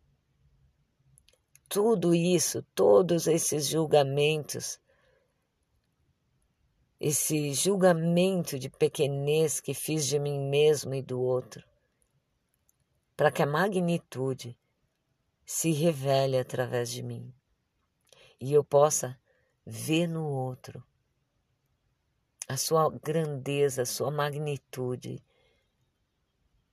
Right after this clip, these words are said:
antes das imagens a qual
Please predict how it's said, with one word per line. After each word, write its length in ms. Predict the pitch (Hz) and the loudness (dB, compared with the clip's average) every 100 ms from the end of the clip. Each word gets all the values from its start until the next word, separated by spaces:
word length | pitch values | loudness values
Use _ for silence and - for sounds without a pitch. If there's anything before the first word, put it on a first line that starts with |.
| _ _ _ _ _ _ _ _ _ _ _ _ _ _ _ _ _ _ _ _ _ _ _ _ _ _ _ _ _ _ _ _ _ _ _ | _ _ _ _ _ _ _ _ _ _ _ _ _ _ _ _ _ _ _ _ _ _ _ _ _ _ _ _ _ _ _ _ _ _ _
antes 720 | 160 185 185 156 135 127 - - _ _ - | -4 -2 -2 -2 -4 -4 -6 -12 _ _ -4
das 280 | 160 175 180 | 2 2 2
imagens 600 | 190 170 170 151 143 139 | 2 2 2 0 0 2
a 80 | |
qual 480 | 131 - 131 127 127 | 2 6 6 6 2